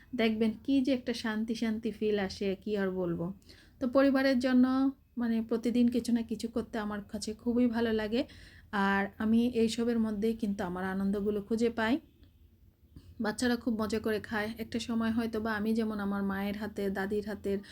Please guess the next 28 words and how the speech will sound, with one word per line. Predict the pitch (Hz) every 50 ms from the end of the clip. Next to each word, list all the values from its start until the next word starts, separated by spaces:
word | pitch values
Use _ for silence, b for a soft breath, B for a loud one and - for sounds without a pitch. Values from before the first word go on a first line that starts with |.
| B B B B B B
বা | - 233 226
কার | 226 - 254 254 254
হাতের | 247 254 240 233 - 240 233 233 233
খাবার | - 240 220 226 220 214 214 220 233 - -
মিস | 214 214 220 226 -
করি | - - 233 208 214 208 214
বা | 220 220 208 196 190 190 196
বলি | 202 214 220 226 220 214 202 202 214 240 B B B B B B B -
যে | 226 214
আমাকে | 208 202 208 208 220 - 220
এই, | 240 208 196 214 208 208 214 208 -
এটা | 208 208 202 220
করতো, | 202 - 220 196 202 - - 208
এটা | 202 202 202 208
এইভাবে | 208 202 196 196 202 208 196
খেতাম | 202 - 208 196 - 202 196 196 196 196
বা | 208 196 190
ওরক-, | 190 196 202 196 196 -
ওটা | 202 202 220 208
ওইভাবে | 208 202 196 214 202 196 190
করতাম। | - 208 196 - - 196 196 -
একসময় | 226 226 - - 240 240 233
হয়তো | 240 226 220 220
বা | 220 214
আমার | 214 202 202
বাচ্চারাও | 190 185 180 - - 202 202 202 185
গল্প | 185 190 185 190 - -
করবে, | 202 - 185 185 180 185 196 196